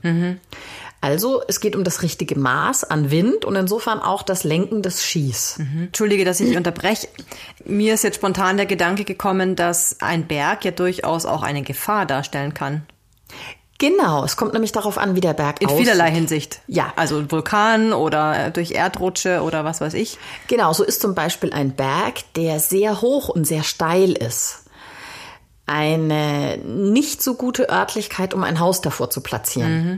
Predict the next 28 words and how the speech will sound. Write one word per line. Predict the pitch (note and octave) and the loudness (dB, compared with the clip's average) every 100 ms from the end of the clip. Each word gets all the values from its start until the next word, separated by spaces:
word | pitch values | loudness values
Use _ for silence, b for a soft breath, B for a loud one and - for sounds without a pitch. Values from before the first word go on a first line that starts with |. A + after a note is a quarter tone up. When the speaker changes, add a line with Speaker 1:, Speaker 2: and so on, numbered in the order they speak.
| - _ | -8 _
Speaker 1:
Mhm. | D#3+ | -2
Speaker 2:
Also | D#3+ | 0
da | |
muss | D#3+ G#3 | 2 2
man | A#3+ | 0
sich | G#3+ | 0
das | - - | -6 -4
ganz | E3 E3 | -2 -2
genau | E3+ C#3 | -2 -2
anschauen, | - - - - A3 B3+ D#4 B B B | 0 -2 -2 0 2 2 0 B B B
welcher | E3+ F#3+ A#3 A#3+ - | 2 2 2 -2 -2
Abstand | G3 - - G3+ F3+ E3+ - | -2 -2 -4 -2 -2 -4 -6
zu | - A3 | -4 -4
dieser | G#3 G3+ G3 F3 E3 | -2 0 2 2 0
Steilwand | E3 - D3+ F3+ G3+ F3 G3 A#3 - | -2 0 2 4 4 2 0 -4 -4
zum | G3 | -4
Beispiel | F3+ F3+ F3+ F#3+ E3+ | -4 -4 -4 -4 0
wäre | D#3+ F3 F#3 | 0 2 0
denn | E3 D#3 D#3 - _ _ _ | 0 0 -2 -4 _ _ _
zu | - - | -4 0
empfehlen. | D3 - D#3 C#3 A#2 - | 0 2 2 2 0 -4
Speaker 1:
Mhm. | E3 E3 F#3 B B - | -2 -2 -6 B B -6
Speaker 2:
Also | D#3+ E3+ | -4 -2
deswegen | E3+ G3+ G#3+ | 0 0 0
sprechen | G#3+ - F3 - | -2 -4 -2 0
wir | E3+ | 0
von | D#3+ D3 | 0 -2
Hügeln | A2 F3+ G#3 B3 | 2 2 2 0